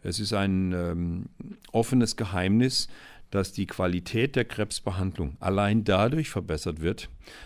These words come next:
dass man die Zahl der klinischen Studien in der Onkologie erhöht. Und ein ganz wichtiges Ziel dieses Konsortiums ist, gemeinsam in einer intensiven Zusammenarbeit zwischen dem D K F Z, dem N C T,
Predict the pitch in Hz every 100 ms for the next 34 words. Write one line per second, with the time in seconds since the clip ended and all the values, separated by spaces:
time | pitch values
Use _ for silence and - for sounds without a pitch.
0 | - 98 - 101 95 92 - 92 92 90
1 | 90 85 85 - - 104 98 98 85 110
2 | 104 85 62 - - - 95 87 85 85
3 | 82 85 73 76 76 - 73 78 104 -
4 | - - - - - - 95 92 87 95
5 | 95 95 101 92 90 92 - 143 - 131
6 | 110 104 - 110 98 87 90 - 90 -
7 | 85 - - - - - 110 98 98 131
8 | 123 90 71 76 - - 98 101 131 151
9 | 156 131 123 117 113 104 92 98 95 90
10 | 87 82 - - 113 107 101 98 101 95
11 | - 139 - - - 101 104 98 - 92
12 | - 131 131 127